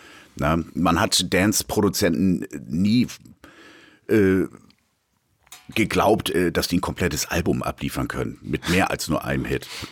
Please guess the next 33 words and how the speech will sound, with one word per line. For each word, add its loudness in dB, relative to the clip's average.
Und, 2
äh, 0
es -4
gab -2
die 0
Rave-Bass, 4
es -4
gab 0
die -4
Dream 4
Dance, 2
natürlich -2
die -4
Future-Trends, -2
die 0
aus -2
so 0
einer 2
Rave-Bass 2
entstanden 2
ist 0
und 0
all -2
das. -2
Es -2
gab 2
halt 0
diese 0
großen 2
Kopplungen, 0
Club-Sounds 0
und 0
so, 2